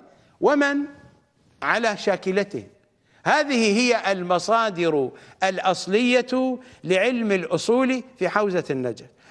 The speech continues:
أما علم الرجال فهو علم ناصبي صرف. هذا هو منهج حوزة النجف في الفقاهة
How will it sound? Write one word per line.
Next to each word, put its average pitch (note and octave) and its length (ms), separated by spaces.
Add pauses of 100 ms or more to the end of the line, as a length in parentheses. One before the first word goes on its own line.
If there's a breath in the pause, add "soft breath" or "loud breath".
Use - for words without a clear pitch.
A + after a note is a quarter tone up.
أما A3+ 300
علم G#3 320
الرجال F#3+ 460 (240 loud breath)
فهو F#3+ 240
علم G3 460
ناصبي F3 800
صرف. - 540 (2000)
هذا F#3 280
هو E3 280 (320 loud breath)
منهج D3+ 680 (260)
حوزة C#3+ 580
النجف F3+ 540 (1120)
في C#3+ 120
الفقاهة F3 600